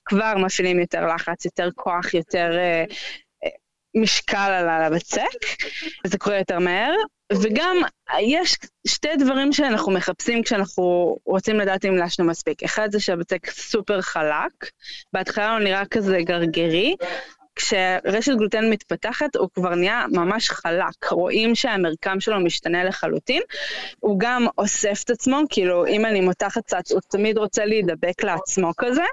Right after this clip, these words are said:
זה גם אינדיקציה טובה שהרשת גלוטן התפתחה כמו שצריך.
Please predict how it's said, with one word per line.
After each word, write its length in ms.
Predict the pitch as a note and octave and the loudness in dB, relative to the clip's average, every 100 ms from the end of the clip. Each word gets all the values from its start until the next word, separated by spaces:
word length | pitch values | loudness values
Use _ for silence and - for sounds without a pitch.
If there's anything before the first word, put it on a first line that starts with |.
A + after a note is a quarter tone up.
| - G3+ | -2 0
זה 140 | G3+ F#3 | 2 0
גם 220 | F#3+ F#3+ | 0 2
אינדיקציה 500 | F#3 F3+ F3+ - F#3 | 2 0 -2 -2 -2
טובה 300 | F3 E3+ F3+ | 0 -2 -2
שהרשת 440 | - E3 E3+ F3+ F3+ | 0 0 0 -2 0
גלוטן 300 | E3+ E3+ F3 | 0 0 0
התפתחה 460 | F3+ - D3+ - E3+ | 0 -2 -4 -2 -4
כמו 160 | - F3 | -2 -2
שצריך. 680 | - F#3 - D#3 B3 - | -2 -8 -6 -2 0 -2